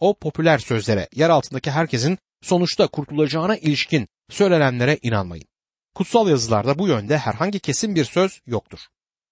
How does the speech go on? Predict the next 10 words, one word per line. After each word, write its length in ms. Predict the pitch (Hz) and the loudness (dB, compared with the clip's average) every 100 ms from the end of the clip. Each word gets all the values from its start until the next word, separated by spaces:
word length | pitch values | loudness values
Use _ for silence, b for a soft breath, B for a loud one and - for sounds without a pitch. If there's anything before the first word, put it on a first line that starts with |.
| _ | _
Tamam, 260 | 202 160 - _ _ _ | 0 0 0 _ _ _
yerdekiler 580 | 127 139 131 123 202 220 | 2 4 2 2 2 2
ve 60 | 208 | 0
göktekiler 540 | 165 - 160 185 196 | -2 -4 -4 -2 -2
Tanrı 320 | - 151 160 | -2 -2 -2
ile 340 | 202 190 208 151 | 0 2 2 2
barışmışlardır 640 | 151 - 175 226 196 104 | 0 -2 -4 2 2 2
ama 220 | 104 110 | -4 -2
yer 200 | 104 151 | 0 4
altındakiler, 640 | 196 151 110 101 - 110 | 4 2 -2 -8 -2 -2